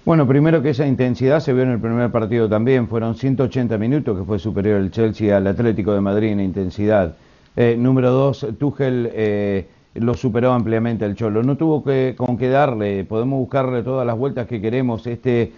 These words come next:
Chelsea fue, fue extraordinario. Alonso, que no era tenido en cuenta por Lampard, pasa a ser uno de los mejores jugadores en estos primeros dos partidos. Ya hablé de Kanté, que se comió la cancha. Eh, ¿qué tal Kovacic?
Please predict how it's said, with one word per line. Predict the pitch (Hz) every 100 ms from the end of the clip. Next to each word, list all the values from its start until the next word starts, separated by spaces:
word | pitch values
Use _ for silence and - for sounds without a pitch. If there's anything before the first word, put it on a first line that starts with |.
| - _
Chelsea | - 147 139 139 123
fue, | 135 127 123 113 107 101 92 - _
fue | 143
extraordinario. | 135 - 127 117 117 139 139 101 82 - _
Alonso, | 123 127 156 170 160
que | 123
no | 131
era | 139 120
tenido | 123 135
en | 131
cuenta | 123 139 135 127
por | 120 110
Lampard, | 120 139 139 143 135 - _ _
pasa | - 143 143
a | 127
ser | 147 143
uno | 135 147 135
de |
los | 123
mejores | 120 143 143
jugadores | 127 120 123 139 123
en | 120
estos | 123 120
primeros | 113 117 123
dos | 120 110
partidos. | 113 98 139 113
Ya | 101
hablé | 123 135
de | 120
Kanté, | 120 117 139
que | 135
se | 120
comió | 113 120 120
la | 110
cancha. | 135 127 101 95 82 - - _
Eh, | - 113
¿qué | 156
tal | 160 175
Kovacic? | - 175 165 - 113 -